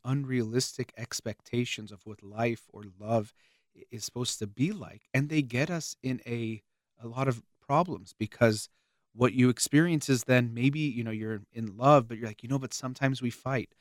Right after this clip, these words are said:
or sometimes I'm annoyed by my partner, so this can't be my soulmate, this can't be my fairy tale." But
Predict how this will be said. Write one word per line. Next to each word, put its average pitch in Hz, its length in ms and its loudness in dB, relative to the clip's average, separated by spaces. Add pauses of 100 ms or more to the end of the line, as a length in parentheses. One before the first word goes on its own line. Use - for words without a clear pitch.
(260)
or 120 140 2
sometimes 131 480 4
I'm 117 180 0
annoyed 117 400 2
by 113 140 2
my 113 180 0
partner, 104 400 2
so 120 200 -10
this 120 260 2
can't 117 340 -2
be 117 300 2 (320)
my 104 120 -8
soulmate, 110 640 -2
this 110 160 -8
can't 107 220 -10
be 110 100 -10
my 98 140 -14
fairy 139 420 -4
tale." - 320 -20 (380)
But 127 140 4